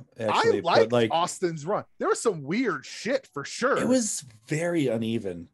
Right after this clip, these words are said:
Speaker 1: but, like, there was
Speaker 2: Like,
Speaker 1: some
Speaker 2: like,
Speaker 1: stuff
Speaker 2: the
Speaker 1: I liked
Speaker 2: whole
Speaker 1: in it.
Speaker 2: Angel, Angel hooking up with, at that time,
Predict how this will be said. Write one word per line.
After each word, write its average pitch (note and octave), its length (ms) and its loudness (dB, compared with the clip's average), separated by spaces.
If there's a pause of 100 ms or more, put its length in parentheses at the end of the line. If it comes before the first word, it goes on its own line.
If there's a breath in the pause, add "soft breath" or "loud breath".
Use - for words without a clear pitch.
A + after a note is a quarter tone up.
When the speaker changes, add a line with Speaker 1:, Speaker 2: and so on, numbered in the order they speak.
Speaker 1:
but, B2 320 4
like, B2 260 4
there B2+ 140 6
was C3+ 160 6
Speaker 2:
Like, F3+ 120 6
Speaker 1:
some C#3+ 100 2
Speaker 2:
like, F#3+ 100 2
Speaker 1:
stuff - 120 0
Speaker 2:
the - 60 2
Speaker 1:
I G#2 60 4
liked A3 160 6
Speaker 2:
whole G#3+ 120 4
Speaker 1:
in G3 80 -2
it. D#3 40 -2
Speaker 2:
Angel, F#3+ 500 -2
Angel F#3 800 -4
hooking F3+ 300 -4
up F3+ 220 -2
with, E3+ 160 -4 (560)
at C#3+ 160 -6
that D#3+ 180 -2
time, D#3 460 -8